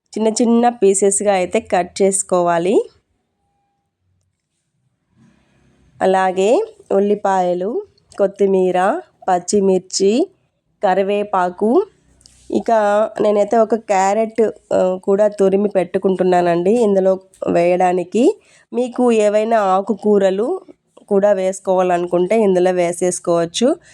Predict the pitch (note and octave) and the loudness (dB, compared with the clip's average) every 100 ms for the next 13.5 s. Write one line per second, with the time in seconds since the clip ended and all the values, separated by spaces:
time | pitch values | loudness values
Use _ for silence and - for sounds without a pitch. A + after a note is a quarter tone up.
0 | _ - F#3+ G3+ A#3 D4 A#3 F#3 F#3 - | _ -2 0 0 0 -2 0 0 0 0
1 | G3 F3+ F3 F#3+ F3+ - F3+ F3+ F3 F3 | -2 0 2 0 0 -4 -2 0 -2 -4
2 | F#3+ E4 A4+ - - _ _ _ - - | -2 -2 -2 -12 -20 _ _ _ -20 -20
3 | - - - G3 A3 A3 A3 B3+ A#3 G#3 | -20 -14 -8 -2 0 0 0 0 2 2
4 | F#3+ F#3+ G#3+ G3 G3 G3+ G3+ G3+ G3 G3+ | 0 2 0 2 2 0 -2 0 0 0
5 | F3 F#3 - F3 E3+ E3+ G#3+ B3 G3 F3+ | -2 -4 -2 0 -2 0 -2 0 -2 0
6 | F3 E3+ E3+ F3 F3 F3 E3+ G#3+ A4+ _ | 0 0 0 -2 -2 -2 0 0 -2 _
7 | _ _ _ _ _ _ _ _ _ - | _ _ _ _ _ _ _ _ _ -10
8 | A3 A3+ G#3+ G#3 G3+ G#3 - G3 F#3 G3 | -6 -2 0 0 -2 -4 -2 -2 0 0
9 | F#3 F3+ F3+ F#3+ - _ _ _ F#3+ F#3 | 0 0 0 0 -2 _ _ _ 0 0
10 | F#3+ F#3+ F#3+ F3+ F3+ F3+ - F#3 F#3 F#3 | 0 0 0 2 0 -2 -2 0 0 -2
11 | F#3 F#3 G3+ G3+ - - F3+ F3+ F#3+ F#3 | -2 0 -2 -4 -8 -4 0 0 0 -2
12 | G3 F3 E3+ F3 F3 - F#3 F#3+ E3+ F3 | -2 -2 0 -2 -2 -2 0 2 0 -2
13 | - E3+ E3 - | -2 -2 -2 -2